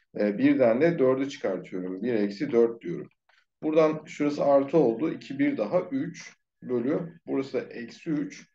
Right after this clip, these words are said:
Üç bölü eksi üçten eğim <clears throat> eksi bir olarak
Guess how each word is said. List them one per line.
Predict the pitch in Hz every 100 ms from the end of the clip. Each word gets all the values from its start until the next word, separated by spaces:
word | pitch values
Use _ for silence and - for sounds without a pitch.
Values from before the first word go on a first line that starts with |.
| _ _ _ _
Üç | 165 170 -
bölü | 147 139
eksi | 135 - 131
üçten | 123 - 165 165
eğim | 156 143 170 - - _ _ -
<clears throat> | - - 156 135 104 - _
eksi | 151 143 - 147
bir | 151
olarak | 131 135 175 170